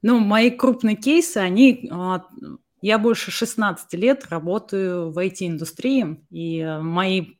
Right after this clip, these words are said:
а, кейсы касаются именно ай ти сферы и то, чем я занималась. Допустим, я принимала участие в выводе Office триста шестьдесят пять Microsoft на рынок России.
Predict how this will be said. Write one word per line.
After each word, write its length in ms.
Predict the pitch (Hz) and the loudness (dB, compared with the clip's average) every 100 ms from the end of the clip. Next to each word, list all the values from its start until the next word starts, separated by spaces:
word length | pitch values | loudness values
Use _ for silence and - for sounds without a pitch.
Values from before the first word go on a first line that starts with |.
| - - | -20 -10
а, 260 | 165 165 | -6 -6
кейсы 440 | 160 208 247 247 175 | -6 -2 -2 -2 -8
касаются 600 | 165 - 196 196 - 175 | -8 -2 0 0 -2 -4
именно 600 | - 185 208 196 185 - | -4 -4 -2 0 0 -2
ай 140 | 180 | -4
ти 480 | 180 - 170 127 - _ _ - - - | -6 -4 -2 -4 -8 _ _ -20 -20 -20
сферы 560 | - - 196 160 175 202 254 254 | -14 -6 -2 0 0 -2 -4 -8
и 220 | - 170 165 | -8 -6 -4
то, 200 | 180 214 | -2 -2
чем 200 | - 170 | -2 -4
я 120 | 175 | -4
занималась. 680 | 180 185 190 170 143 139 - | -2 -2 -2 -2 -4 -8 -10
Допустим, 680 | 160 - 226 233 196 175 160 - - _ | -12 -6 -8 -6 -6 -4 -6 -12 -20 _
я 120 | 175 | -4
принимала 480 | 190 185 165 170 185 | -2 -2 -2 0 0
участие 540 | 165 - 185 190 - 160 | 0 -2 -4 -4 -6 -4
в 60 | |
выводе 580 | 151 196 185 160 160 156 | -2 -2 -2 -4 -4 -2
Office 420 | 151 180 - - | -2 -4 -6 -10
триста 280 | - 165 - | -8 -8 -8
шестьдесят 360 | - - 165 _ | -10 -8 -8 _
пять 280 | 180 180 - | -4 -4 -6
Microsoft 760 | 165 - 151 - 165 _ - _ _ | -10 -8 -8 -8 -10 _ -20 _ _
на 180 | 160 160 | -10 -6
рынок 280 | 165 170 - | -4 -6 -4
России. 580 | 170 - 156 135 127 | -6 -4 -6 -6 -6